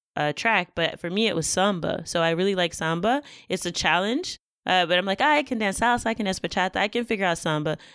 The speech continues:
Haven't done it yet, <laughs> but I have been taking samba classes online. Um, and that also helps me connect with some music. So I've learned about some new songs that I really like and some different musicians. So that's been helping me,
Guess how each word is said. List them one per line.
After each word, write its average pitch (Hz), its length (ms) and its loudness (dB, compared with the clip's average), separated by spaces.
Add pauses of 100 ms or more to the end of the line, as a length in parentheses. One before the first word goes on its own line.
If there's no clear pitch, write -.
(140)
Haven't 180 300 0
done 233 160 4
it 277 100 4
yet, 190 280 4 (200)
<laughs> - 500 0
but 202 120 4
I 196 100 6
have 214 220 2
been 220 180 -2
taking 202 420 -2
samba 190 360 0
classes 180 440 -2
online. 170 640 0 (100)
Um, 160 300 -2
and 180 140 -2
that 180 100 2
also 175 220 -2
helps 175 200 -2
me 165 100 -8
connect 170 240 -4
with 160 120 -6
some 160 140 -4
music. 208 320 -2
So 180 140 -4
I've 165 80 -6
learned 165 180 -4
about 147 220 -4
some 170 140 -8
new 151 120 -6
songs 220 540 -2 (360)
that 214 120 -2
I - 20 0
really 233 240 0
like 220 380 0
and 190 180 -10
some 175 120 -12
different 185 260 -6
musicians. 185 500 -4
So 175 140 -2
that's 175 240 -2
been 180 140 -8
helping 185 460 -4
me, 156 300 -2